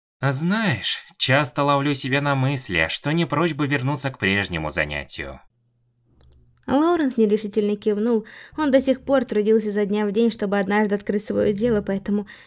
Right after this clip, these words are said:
Speaker 2: ему было сложно понять Марка. Торговец зерном заметил замешательство Лоуренса и со смущенной улыбкой буркнул:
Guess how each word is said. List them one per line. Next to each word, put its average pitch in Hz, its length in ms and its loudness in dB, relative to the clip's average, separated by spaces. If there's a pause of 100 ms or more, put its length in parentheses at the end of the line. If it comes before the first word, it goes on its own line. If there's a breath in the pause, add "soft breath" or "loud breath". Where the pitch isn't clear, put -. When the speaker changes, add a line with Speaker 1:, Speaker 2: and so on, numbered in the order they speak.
Speaker 2:
ему 330 220 2
было 320 220 4
сложно 349 400 2
понять 202 360 -2
Марка. 196 400 -6 (520)
Торговец 208 440 4
зерном 202 440 0
заметил 190 400 0
замешательство 196 640 -2
Лоуренса 202 560 0 (240 loud breath)
и 277 80 -8
со 285 100 0
смущенной 269 580 4
улыбкой 196 500 0
буркнул: 196 560 -6